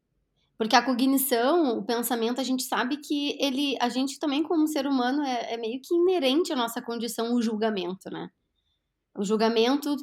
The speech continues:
pra, justamente pra entender e pra categorizar, pra tornar conhecido e pra gente encont-, um caminho, o cérebro encontrar um caminho, né?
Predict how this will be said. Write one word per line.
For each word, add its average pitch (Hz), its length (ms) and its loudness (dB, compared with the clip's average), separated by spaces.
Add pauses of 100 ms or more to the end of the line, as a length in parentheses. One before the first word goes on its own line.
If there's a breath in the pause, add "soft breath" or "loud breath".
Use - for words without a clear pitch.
pra, 254 380 4
justamente 320 480 0
pra 320 200 2
entender 330 680 6
e 320 80 2
pra 302 100 0
categorizar, 269 760 4
pra 302 100 0
tornar 240 380 -4
conhecido 262 720 -2
e 269 120 -2
pra 240 280 -2
gente 247 240 -4
encont-, 247 280 -6
um 233 80 -6
caminho, 240 380 0
o 233 80 -6
cérebro 240 320 2
encontrar 254 320 -4
um 262 60 -2
caminho, 254 440 4
né? 208 240 -2